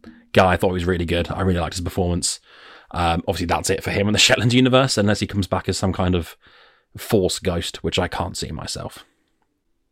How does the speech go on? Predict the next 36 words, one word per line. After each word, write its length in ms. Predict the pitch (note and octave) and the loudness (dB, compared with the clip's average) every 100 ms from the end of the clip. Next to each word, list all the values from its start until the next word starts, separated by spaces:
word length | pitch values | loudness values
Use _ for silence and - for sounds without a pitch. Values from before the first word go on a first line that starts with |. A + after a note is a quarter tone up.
| _ _ _ _ _ | _ _ _ _ _
So 220 | - E3+ | -2 2
aside 500 | E3+ - G#3 A3+ G#3+ | 2 2 2 4 4
from 220 | - D3+ | 4 2
the 140 | C#3 - | 2 2
issues 420 | B2+ - B2 G#2+ | 0 2 2 4
around 580 | A2+ A2+ A2 G#2+ G#2 - | 4 6 6 4 2 0
they 140 | A2 | -2
spent 320 | G2 - G2 - | 0 0 -2 0
too 220 | G#2 G2 | 0 4
long 240 | G2 F#2+ | 6 6
on 340 | F#2 F#2 F#2 F2 G2+ - _ - | 6 4 2 -4 -14 -20 _ -6
telling 260 | A2 F#2+ | 0 0
us 140 | F2+ - | 0 -2
he 80 | |
died 300 | F2+ F2 F2+ | -2 -2 -2
when 80 | F2+ | -4
we 80 | F#2 | -4
already 160 | F2+ F2+ | -2 -2
seen 260 | - G#2 | 0 0
he 140 | F#2 E2+ | 0 -2
died, 340 | D#2+ - F#2 - - - _ _ _ _ _ _ _ _ _ _ _ _ _ _ _ _ | -4 -4 -8 -12 -20 -20 _ _ _ _ _ _ _ _ _ _ _ _ _ _ _ _
the 120 | B2+ | -2
biggest 340 | C3 G#3 F#3+ D#3+ | 4 6 8 6
issue 320 | D#3 A#2 A2 | 4 4 4
with 180 | G2+ F#2 | 4 4
this 480 | A2 G2+ - - - _ _ | 4 4 0 -4 -6 _ _
episode 580 | A#2 - A2 G2 F2+ F#2+ | -4 -2 -2 -2 -2 -2
is 160 | G2+ B2 | 0 2
that 120 | B2 | 4
we 80 | C3 | 4
don't 140 | D#3+ | 6
get 120 | C#3+ | 6
anything 440 | C3 A#2+ - A2+ A#2 | 6 4 4 4 6
new 240 | A#2 D#2 - _ _ _ _ _ _ _ _ _ - | 6 4 -4 _ _ _ _ _ _ _ _ _ -2
at 260 | A#2 - | -2 2
all, 240 | A2 E2+ | 0 0